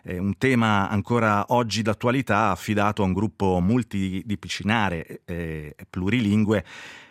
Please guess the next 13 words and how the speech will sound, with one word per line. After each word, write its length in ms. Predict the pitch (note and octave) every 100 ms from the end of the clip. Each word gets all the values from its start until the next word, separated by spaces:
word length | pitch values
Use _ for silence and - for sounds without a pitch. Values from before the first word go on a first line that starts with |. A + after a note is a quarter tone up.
| -
che 80 | -
rispecchia 540 | F3+ - - E3 -
in 80 | A#2
pieno 400 | - F3+ G2 E2+
la 160 | F#2+ F#2+
complessità 840 | A2 F#2+ G2 - G2+ - F#2+ G#2 -
della 240 | F#2+ F2+
Svizzera 480 | F2 F2+ F2 - E2+
stessa. 540 | - - A2 - - - - - - - - - _
E, 540 | F3 F3 D3+ C#3+ C3
mm, 480 | A#2 G#2+ G2+ G2 F2+ D#2+ C#2+
noi, 880 | B2 D#3+ E3 A#2 G2 F2+ F2 D#2
eh, 340 | E2 - F2